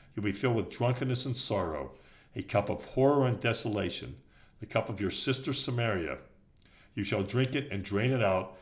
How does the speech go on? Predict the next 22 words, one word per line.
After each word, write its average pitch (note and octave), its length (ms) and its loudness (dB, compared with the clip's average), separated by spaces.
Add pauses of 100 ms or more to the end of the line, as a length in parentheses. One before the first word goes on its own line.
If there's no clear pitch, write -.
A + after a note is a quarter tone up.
(260)
and F2+ 160 -8
gnaw G#2 200 6
its B2+ 240 2
shards, F2 640 0 (160)
and E2+ 160 -12
tear G2+ 240 2
your F#2 160 0
breasts. E2+ 480 -6 (300)
For F#2+ 120 0
I A2+ 40 6
have B2+ 100 4
spoken, C#3+ 400 2
declares E2+ 400 -4
the D#2+ 80 -6
Lord D#2 260 -6
God. D2 320 -8 (460)
Therefore A#2+ 320 0
thus G#2 260 0
says A#2+ 220 0
the A2+ 80 -4
Lord G2+ 300 2
God, D#2+ 320 -4